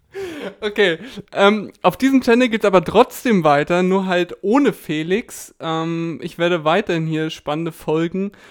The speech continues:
produzieren. Es wird auch voraussichtlich weiterhin alle zwei Wochen passieren. Nehmt's mir nicht übel,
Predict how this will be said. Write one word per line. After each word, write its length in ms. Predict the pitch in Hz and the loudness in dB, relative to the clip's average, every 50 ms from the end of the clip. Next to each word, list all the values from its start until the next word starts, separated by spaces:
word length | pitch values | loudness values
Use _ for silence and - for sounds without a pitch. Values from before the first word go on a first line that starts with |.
| - _ _ | -20 _ _
produzieren. 800 | - 180 175 175 - - - - 196 202 202 208 220 226 220 - | -4 -2 -2 -4 -8 -12 -8 -4 0 2 4 4 4 2 0 -2
Es 200 | - 175 - - | -6 -8 -4 0
wird 140 | 190 196 | 0 0
auch 300 | 196 190 185 - - - - _ _ _ _ _ | 2 0 -2 -4 -12 -20 -20 _ _ _ _ _
voraussichtlich 680 | - 185 180 185 196 196 - 202 196 190 190 175 170 160 | -4 0 2 4 4 2 0 -4 -8 -8 -8 -6 0 2
weiterhin 300 | 175 185 - 202 175 - | 2 2 2 0 -2 -2
alle 240 | - 185 202 226 | 0 0 0 0
zwei 280 | 226 - - 175 160 156 | -2 -2 0 0 2 4
Wochen 280 | 175 202 - - 190 180 | 2 2 0 0 -4 -4
passieren. 420 | - 147 147 - - 165 160 165 | -4 -6 -8 -6 -4 -2 -2 0
Nehmt's 300 | 170 180 196 185 - - | 0 0 -2 -4 -4 -4
mir 100 | 180 175 | -2 -2
nicht 160 | 175 170 - | -2 -4 -4
übel, 380 | - 196 185 196 202 208 202 | -6 -6 0 2 2 2 0